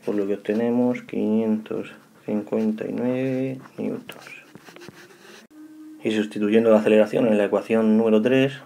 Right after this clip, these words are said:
vamos a obtener T dos. Así que tenemos que la masa tres por la gravedad menos T dos va a ser igual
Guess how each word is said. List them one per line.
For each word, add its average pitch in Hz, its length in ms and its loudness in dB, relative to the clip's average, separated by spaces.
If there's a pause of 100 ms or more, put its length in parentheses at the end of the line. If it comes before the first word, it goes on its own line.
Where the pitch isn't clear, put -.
vamos 107 260 2
a 104 40 6
obtener 113 380 0
T 95 180 -4
dos. 87 360 -6
Así 101 200 -8
que 104 80 -2
tenemos 101 460 -4 (120)
que 107 200 -6 (1120)
la 104 120 -10
masa 101 400 -4
tres 107 420 0 (120)
por 101 260 -2
la 95 140 -4
gravedad 98 680 -4
menos 104 640 -6 (180)
T 104 140 -4
dos 123 400 -4 (1080)
va 101 100 0
a 98 40 -6
ser 101 200 -4
igual 127 640 -4